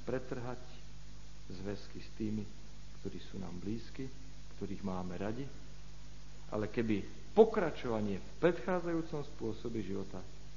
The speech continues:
znamenalo nie Bohu. Prevrátenosť života, ktorú Satan sa snaží nanútiť všetkým ľuďom,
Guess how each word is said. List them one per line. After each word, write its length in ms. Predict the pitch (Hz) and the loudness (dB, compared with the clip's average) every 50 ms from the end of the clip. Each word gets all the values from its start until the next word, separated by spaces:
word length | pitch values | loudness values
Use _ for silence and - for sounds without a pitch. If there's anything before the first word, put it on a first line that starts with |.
| - - - 101 87 | -4 -4 -4 -4 -2
znamenalo 420 | 98 92 92 92 87 87 82 85 85 85 | -2 -2 0 0 -2 -2 -2 -2 -2 -2
nie 180 | 87 90 90 95 95 - - - | -2 -2 -2 -2 -2 -2 -4 -4
Bohu. 180 | - 78 76 - - - - - - - - - - - - - - - - - - - - - - - - - - - - - - - - - - - - - - - - - - - - - - - - - - - - - - - - - - - - - - - - - - - - - - - - - - - - - - - - - - - | -4 -4 -4 -4 -4 -4 -4 -4 -4 -4 -4 -4 -4 -6 -6 -6 -4 -4 -4 -4 -4 -4 -4 -4 -4 -4 -4 -4 -4 -4 -4 -4 -4 -4 -4 -4 -4 -4 -4 -4 -4 -4 -4 -4 -4 -4 -4 -4 -4 -4 -4 -4 -4 -4 -4 -4 -4 -4 -4 -4 -4 -4 -4 -4 -4 -4 -4 -4 -4 -4 -4 -4 -4 -4 -4 -2 -2 -2 -2 -2 -2 -2 -2 -2 -2 4
Prevrátenosť 760 | - 151 180 175 185 175 165 156 - 151 139 135 127 117 104 | 6 6 6 8 8 6 6 4 4 4 4 4 4 2 2
života, 420 | 104 117 165 170 180 175 - - 170 | 2 2 4 4 4 2 2 0 -2
ktorú 380 | - - - 127 113 110 104 | -2 -2 0 0 0 2 0
Satan 480 | - - - 175 170 170 - 175 170 170 175 175 175 - - - - - - - - - - - - - - - - - - - - - | 0 0 2 2 2 2 0 0 0 0 -2 -2 -4 -4 -4 -4 -4 -4 -4 -4 -4 -4 -4 -4 -4 -4 -4 -4 -4 -4 -4 -4 -4 -2
sa 60 | 110 - - | -2 -2 -2
snaží 260 | - 110 107 92 104 98 | 0 0 0 0 0 2
nanútiť 420 | 98 117 131 147 147 143 143 - - | 2 2 2 2 2 0 0 -2 -4
všetkým 460 | - - - 113 - - - 120 113 107 101 | -4 -4 -4 -4 -4 -2 -2 0 0 0 0
ľuďom, 200 | 95 98 95 98 | 0 -2 -2 -2